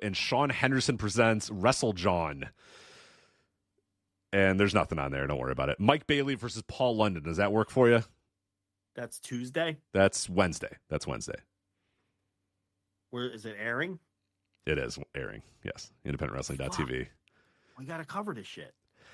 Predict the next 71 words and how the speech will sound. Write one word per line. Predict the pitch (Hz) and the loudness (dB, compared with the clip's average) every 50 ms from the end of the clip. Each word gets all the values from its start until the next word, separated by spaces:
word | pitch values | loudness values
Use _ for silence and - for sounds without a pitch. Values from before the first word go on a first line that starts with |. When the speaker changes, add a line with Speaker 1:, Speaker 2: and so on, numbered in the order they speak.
| - - - _ _ _ | -20 -20 -20 _ _ _
Speaker 2:
What'd | - 151 196 185 | -2 -2 -2 -2
you | 240 220 | -2 -2
say | - 196 175 | 0 0 0
Tuesday | - - 220 196 156 107 90 | 0 -2 -2 -2 -4 -6 -8
was? | 82 78 - - _ _ _ _ _ - - - | -10 -12 -16 -20 _ _ _ _ _ -18 -4 2
Speaker 1:
Tuesday's | - 214 233 226 214 196 165 | 4 6 8 8 8 8 8
the | 170 | 6
H | 143 139 - - | 6 4 4 2
two | - 135 110 | 2 2 2
O | 92 | 2
wrestling | 78 76 67 - - 67 58 60 | 2 0 -4 -6 -6 -10 -8 -8
thing. | - 64 60 - - _ _ - | -8 -8 -8 -10 -14 _ _ 2
We | 131 - | 4 4
can, | - 226 202 | 6 6 4
that, | 165 | 4
Speaker 2:
I | 143 | 4
thought | 139 113 | 6 8
that | 160 170 - 156 196 | 8 8 8 8 6
Speaker 1:
that's | 226 220 | 6 4
Speaker 2:
was | 190 190 | 2 2
Monday. | 240 302 320 311 240 117 90 - - | 4 6 6 6 4 0 -4 -2 4
Speaker 1:
that, | - 185 | 6 6
Speaker 2:
You | 190 | 6
said | - - 175 | 6 4 4
Speaker 1:
no, | 170 156 | 6 6
they're | 170 175 | 6 6
Speaker 2:
Monday. | 165 180 208 208 220 | 6 6 6 8 6
Speaker 1:
Monday | 247 294 | 6 6
and | 349 | 4
Tuesday. | - - 233 185 135 127 139 107 107 107 | 4 2 2 2 2 2 0 0 0 -2
<laughs> | |
Monday, | 151 156 - 208 220 220 - 160 | -2 -2 4 6 6 6 6 4
the | 151 135 | 2 0
Hustle | - - 208 - - 233 220 | 2 2 2 0 0 -4 -8
Cup | - - 196 185 - - | -4 -2 0 -2 -2 -2
number | 175 151 151 156 147 | -4 -4 -2 -2 -2
four | - - 143 147 151 156 | 0 4 6 8 8 8
is | 147 165 | 10 10
on | 214 254 247 | 8 10 10
Speaker 2:
Oh, | - 131 | 8 6
Speaker 1:
Tuesday, | 131 123 110 - 120 120 127 | 6 4 4 4 4 6 6
Speaker 2:
oh. | 127 - - - - - - - | 4 2 0 -4 -12 -6 0 4
Speaker 1:
and | 135 135 131 127 | 4 4 4 2
Monday | 131 135 143 160 180 190 190 185 | 2 4 4 4 4 4 2 2
Night | 180 165 160 165 156 117 110 98 | 4 4 4 2 2 0 -4 -2
Death | - 151 151 143 139 - | 2 4 4 4 4 0
Volume | 117 107 123 120 123 131 131 127 120 | -2 -2 0 2 2 2 2 0 -2
five | - - 113 110 117 110 104 | 0 2 4 6 6 6 4
is | 104 117 | 2 2
on | 120 127 | 2 2
Monday. | 147 170 170 117 90 69 55 - - _ _ _ - - - - - - _ _ _ _ _ _ _ _ _ _ _ _ _ _ _ _ _ - | 2 0 0 0 -2 -6 -10 -12 -18 _ _ _ -20 -20 -20 -20 -20 -20 _ _ _ _ _ _ _ _ _ _ _ _ _ _ _ _ _ 4
Speaker 2:
Are | 151 160 | 4 6
they | 220 277 | 6 4
marketing | 294 208 165 156 156 160 156 180 165 160 156 | 2 4 6 8 8 8 6 4 0 0 2
that | 151 143 143 139 | 4 4 4 2
as | 139 120 117 | 2 0 -2
WrestleMania | 131 127 - - 127 127 123 120 120 113 | -2 -2 -2 -4 -6 -6 -6 -6 -6 -6
weekend? | 107 107 104 104 127 139 | -8 -8 -4 0 2 2
Speaker 1:
I | |
don't | 143 143 165 147 139 135 | 4 6 4 4 4 4
know | 127 120 | 4 4
if | 110 92 82 | 2 2 2
they | 104 104 107 104 | 0 2 4 4
are | 104 101 98 95 85 | 4 4 4 4 4
or | 87 87 82 | 4 4 4
we | 85 85 82 80 | 4 4 4 4
are, | 80 78 76 76 69 | 4 4 4 2 2
but | 78 73 67 - | 0 -2 -2 -2
you | 80 | -2
know | 76 73 71 | -2 -2 -2
what? | 69 69 67 67 | -2 -2 -2 -4